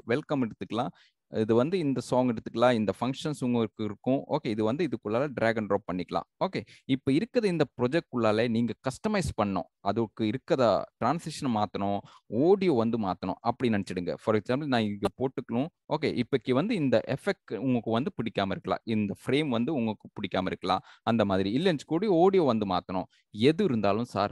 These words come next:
தாராளமா கஸ்டமைஸ் பண்ணிக்கலாம். பாருங்க, for example, இந்த டிரான்சிஷனுக்குள்ளாலே இந்த ஃபீல்ட், அ, எஃபெக்ட் வந்து பிடிக்காம இருந்தால் ஏகப்பட்ட ஐயாயிரத்து, பத்தாயிரத்து மேல் ready to use transition இதுக்குள்ளால இருக்கும். டிரான்சிஷனுக்குள்ளால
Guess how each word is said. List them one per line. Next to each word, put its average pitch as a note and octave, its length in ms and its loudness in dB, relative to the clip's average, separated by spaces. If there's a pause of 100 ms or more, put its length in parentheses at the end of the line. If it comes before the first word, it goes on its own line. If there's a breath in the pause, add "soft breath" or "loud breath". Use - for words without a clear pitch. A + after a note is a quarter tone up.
தாராளமா A2 560 2
கஸ்டமைஸ் G#2 480 -4
பண்ணிக்கலாம். F2 380 -2
பாருங்க, A2 260 2
for A2 180 -2
example, C#3 360 -2
இந்த C#3 180 -2 (220)
டிரான்சிஷனுக்குள்ளாலே C3 1040 0 (360 loud breath)
இந்த G3 280 2 (380)
ஃபீல்ட், D3 320 -2
அ, G#2+ 100 4 (160)
எஃபெக்ட் C#3+ 380 -2
வந்து C3+ 160 -4
பிடிக்காம B2+ 380 0
இருந்தால் G2 380 2 (340 soft breath)
ஏகப்பட்ட B2+ 600 0
ஐயாயிரத்து, A2 540 0
பத்தாயிரத்து G#2+ 540 -2
மேல் A2+ 200 -2
ready G#2 240 -2
to B2 160 -6
use A#2 200 0
transition G#2 480 -4
இதுக்குள்ளால G2 420 0
இருக்கும். G2 320 -2
டிரான்சிஷனுக்குள்ளால G#2 840 -4